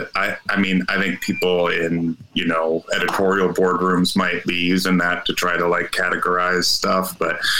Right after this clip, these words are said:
I don't thi-, I mean, there was a populist movement, populist party in our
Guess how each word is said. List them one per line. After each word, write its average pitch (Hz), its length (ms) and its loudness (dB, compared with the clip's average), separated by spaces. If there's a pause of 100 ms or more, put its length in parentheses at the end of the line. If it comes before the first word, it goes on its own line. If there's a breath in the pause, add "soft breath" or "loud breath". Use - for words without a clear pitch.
(220 loud breath)
I 117 60 0
don't 123 200 0
thi-, 117 80 0
I - 80 -2
mean, 107 160 2
there 101 140 2
was 135 180 2
a - 40 2
populist 101 640 0
movement, 101 600 2
populist 90 400 -2
party 95 520 0
in 87 100 -2
our 82 200 -4